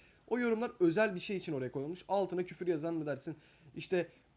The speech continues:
abi turnuva işte ne zaman falan filan böyle şeyler yazmayın arkadaşlar. Sonuçta o benim kişisel hesabım. Sırf size iyilik olsun diye hemen anlık hesap, e, anlık paylaşımlar yapmak için arkadaşlar o Instagram adresimden veriyorum. Yani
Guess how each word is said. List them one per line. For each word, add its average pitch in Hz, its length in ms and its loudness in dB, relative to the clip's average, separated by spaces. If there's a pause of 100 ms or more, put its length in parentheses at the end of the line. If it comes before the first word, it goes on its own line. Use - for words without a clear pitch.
(140)
abi 175 220 4
turnuva 175 420 2
işte 165 360 -2
ne 175 120 0
zaman 147 260 -4
falan 156 340 -6
filan 147 280 -8
böyle 202 160 -2
şeyler 175 240 -4
yazmayın 156 280 -2
arkadaşlar. 147 320 -8
Sonuçta 180 380 -6
o 165 60 -2
benim 160 120 0
kişisel - 360 -8
hesabım. 180 380 -2 (240)
Sırf 214 200 -6
size 180 220 -6
iyilik 170 280 0
olsun 160 280 -2
diye 127 200 0 (280)
hemen 175 320 0
anlık 165 360 2
hesap, 147 340 -4
e, 135 180 -8
anlık 165 320 0
paylaşımlar 143 440 -2
yapmak 160 240 -4
için 151 120 -8
arkadaşlar 131 340 -6
o 135 80 -4
Instagram 151 400 -2
adresimden 131 420 -6
veriyorum. 202 320 -2 (400)
Yani 170 220 0